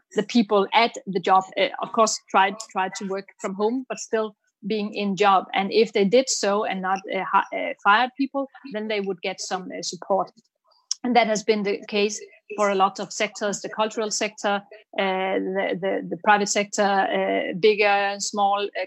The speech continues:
companies. So, so they have been, uh, for the media as well, because they have been hit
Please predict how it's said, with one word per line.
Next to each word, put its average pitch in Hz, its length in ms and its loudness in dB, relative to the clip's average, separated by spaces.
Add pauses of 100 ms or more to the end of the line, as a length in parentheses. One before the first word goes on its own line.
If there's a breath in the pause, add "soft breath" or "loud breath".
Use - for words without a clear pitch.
(100)
companies. 202 420 -6 (380 loud breath)
So, 208 400 2
so 208 400 -4
they 220 240 -2
have 220 160 -4
been, 208 340 -2
uh, - 80 -10 (180)
for 233 80 2
the 208 100 6
media 262 320 8
as 220 160 0
well, 214 160 2
because 202 280 -6
they 196 120 -2
have 190 160 -8
been 190 200 -2
hit 214 200 0